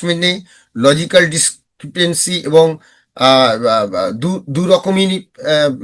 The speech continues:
আহ, কি বলে, নাম তালিকা ঘোষণা করা হচ্ছে। আর অন্যদিকে,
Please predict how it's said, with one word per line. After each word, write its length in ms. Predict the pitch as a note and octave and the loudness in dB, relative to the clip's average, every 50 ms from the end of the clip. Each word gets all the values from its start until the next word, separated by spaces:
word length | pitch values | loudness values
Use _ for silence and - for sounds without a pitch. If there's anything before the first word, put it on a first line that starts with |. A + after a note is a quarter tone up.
| B2+ A#2+ A#2 A#2 A#2 | -8 -8 -4 -4 -2
আহ, 240 | G#2+ G#2 F#2+ F#2 F#2+ - | -2 -2 -2 -4 -6 -6
কি 60 | - C#3 | -6 -2
বলে, 180 | C#3+ C#3+ C#3+ C#3+ C#3 | 0 2 4 4 4
নাম 220 | D3+ D#3 D#3+ D#3+ D#3+ D#3 - - - - - _ _ _ _ | 6 4 4 4 2 -4 -10 -18 -20 -20 -20 _ _ _ _
তালিকা 340 | - D3+ D#3+ E3 D3+ F3 E3 - - - - _ _ _ A2+ | 0 0 2 2 2 4 4 4 4 2 -6 _ _ _ -12
ঘোষণা 280 | G#2 C3 C3+ E3 F#3 - | -10 -8 -4 -2 -2 0
করা 180 | F3 F3 E3+ E3+ | 2 2 2 2
হচ্ছে। 320 | E3 E3 C#3+ - - E3 - - _ _ _ _ _ _ _ _ _ _ _ | 2 0 -4 -8 -10 -12 -12 -16 _ _ _ _ _ _ _ _ _ _ _
আর 240 | - C3 C3 B2+ B2+ B2 - _ C#3+ | 0 2 2 2 2 -2 -6 _ -2
অন্যদিকে, 500 | E3 G3 A3+ B3+ A#3+ G#3+ F3 A#2 C3 B2+ | 0 4 4 4 4 2 0 -2 -4 -4